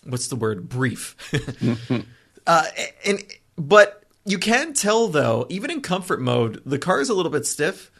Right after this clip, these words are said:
Speaker 1: Be-, I think that's a f-, a function of the weight and the fact that I had a, the B M W adaptive, um, suspension with the car, so I could change the suspension tuning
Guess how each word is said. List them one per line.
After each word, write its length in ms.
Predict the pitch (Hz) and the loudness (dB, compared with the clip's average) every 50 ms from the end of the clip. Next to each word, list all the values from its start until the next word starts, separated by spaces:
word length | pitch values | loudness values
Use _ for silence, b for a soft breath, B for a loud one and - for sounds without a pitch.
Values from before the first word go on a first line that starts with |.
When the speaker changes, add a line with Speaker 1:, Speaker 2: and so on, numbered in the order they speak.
| b b b b b b b | b b b b b b b
Speaker 1:
Be-, 120 | 151 147 | -2 0
I 100 | - 139 | 0 0
think 160 | 135 160 180 180 | 0 0 0 -2
that's 160 | 175 - - | -2 -2 -2
a 40 | 131 | -4
f-, 180 | - - - - | -6 -10 -10 -8
a 80 | 135 131 | -8 -6
function 320 | - 151 139 135 - 156 | -4 -4 -4 -2 -4 -4
of 80 | 135 120 | -4 -4
the 60 | 117 | -2
weight 360 | 98 110 110 127 131 - - - | 0 0 0 0 -2 -4 -6 -4
and 120 | 131 123 113 | -2 -2 -2
the 60 | 110 | -2
fact 280 | - - 127 120 123 | -2 0 0 0 0
that 120 | - 143 - | 0 0 0
I 60 | 123 | 2
had 200 | 123 156 156 143 | 4 4 4 6
a, 280 | 143 127 117 110 - - | 6 4 4 2 0 -6
the 160 | - 117 120 107 | -8 -8 -6 -4
B 100 | 107 123 | -2 -2
M 80 | 120 | -2
W 240 | 120 117 120 120 - | -2 -2 -2 -2 -2
adaptive, 760 | 117 107 113 113 113 110 - 117 110 107 104 104 - - - _ | -2 -2 0 -2 -2 -2 -2 -2 -2 -4 -6 -10 -14 -20 -18 _
um, 320 | - 113 104 104 101 104 - _ _ - | -8 -8 -6 -6 -8 -10 -12 _ _ -4
suspension 520 | - - - - - 123 113 - - 113 | -2 -2 -2 -2 -2 -2 -2 -2 -4 -4
with 80 | - - | -6 -8
the 60 | 98 | -6
car, 180 | - 117 107 | -4 -4 -4
so 180 | 107 - - 120 | -4 -4 -4 -4
I 80 | 117 113 | -4 -4
could 160 | - - - | -6 -6 -6
change 280 | - - 123 117 117 | -4 -4 -4 -4 -4
the 180 | - 117 110 104 | -4 -4 -2 -2
suspension 460 | 104 - 117 - - 117 104 123 104 | -2 -2 -2 -4 -6 -8 -8 -8 -8
tuning 360 | - - 127 113 110 107 104 | -8 -6 -6 -6 -6 -8 -10